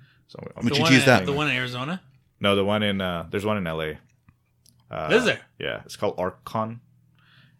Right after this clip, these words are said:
Speaker 1: and, uh,
Speaker 3: Hmm.
Speaker 1: they do it by the, it's by L A X. So
Speaker 2: Oh, the
Speaker 3: I've heard,
Speaker 2: Strate-,
Speaker 3: I've heard, I've
Speaker 2: the
Speaker 3: heard.
Speaker 2: Strategicon.
Speaker 1: Yeah, Strategicon. Yeah.
Speaker 2: I didn't know they were doing a, still had a forty K event.
Speaker 1: Yeah,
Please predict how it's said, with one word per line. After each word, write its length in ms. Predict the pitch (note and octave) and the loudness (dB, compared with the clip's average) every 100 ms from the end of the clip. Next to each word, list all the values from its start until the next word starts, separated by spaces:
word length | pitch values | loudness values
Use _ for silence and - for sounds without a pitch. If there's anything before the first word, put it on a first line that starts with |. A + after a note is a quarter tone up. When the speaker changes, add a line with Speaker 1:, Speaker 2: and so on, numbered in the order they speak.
| - | -10
Speaker 1:
and, 280 | E2+ E2 D#2 | -8 -6 -4
uh, 280 | D#2 D#2 | -4 -6
Speaker 3:
Hmm. 100 | F#2 B2+ - _ | -8 -10 -16 _
Speaker 1:
they 80 | F#2+ | -6
do 140 | F#2 F#2+ | -4 -4
it 120 | E2+ | -2
by 180 | F2 E2+ | -4 -4
the, 400 | F2 E2+ F#2 - _ - | -6 -10 -12 -16 _ -20
it's 80 | - | -8
by 200 | G2 F2 | -4 -2
L 120 | D#2+ D#2+ | -2 -4
A 100 | D2 | -8
X. 380 | D#2 - - - _ _ _ - | -10 -16 -18 -20 _ _ _ -18
So 220 | - - - - | -16 -14 -10 4
Speaker 2:
Oh, 120 | D#3 | 6
the 80 | C#3 | 8
Speaker 3:
I've 40 | - | 6
heard, 60 | |
Speaker 2:
Strate-, 100 | C3+ E3 | 4 2
Speaker 3:
I've 60 | |
heard, 160 | D#3 B2+ | 0 2
I've 40 | C#3+ | 4
Speaker 2:
the 60 | |
Speaker 3:
heard. 180 | C#3+ D#3 | 6 6
Speaker 2:
Strategicon. 480 | G#3 G3 A#2 F2 - - _ - | 6 4 4 0 -2 -14 _ 2
Speaker 1:
Yeah, 140 | D3+ | 4
Strategicon. 520 | - A2 G2 F2+ D#2 D#2+ | 4 -2 -8 -10 -10 -10
Yeah. 140 | D#2 - C#3 | -10 0 6
Speaker 2:
I 80 | |
didn't 100 | E3 | 6
know 100 | E3 | 8
they 80 | E3 | 8
were 60 | D#3+ | 8
doing 140 | F3 | 6
a, 60 | D#3+ | 4
still 180 | - C3 | 4 6
had 160 | C3 | 6
a 20 | C3 | 6
forty 220 | C#3 A#2 | 4 4
K 120 | A2+ | 4
event. 300 | G2+ F#2 F2 - - _ | 2 2 -2 -8 -20 _
Speaker 1:
Yeah, 180 | G2+ | 0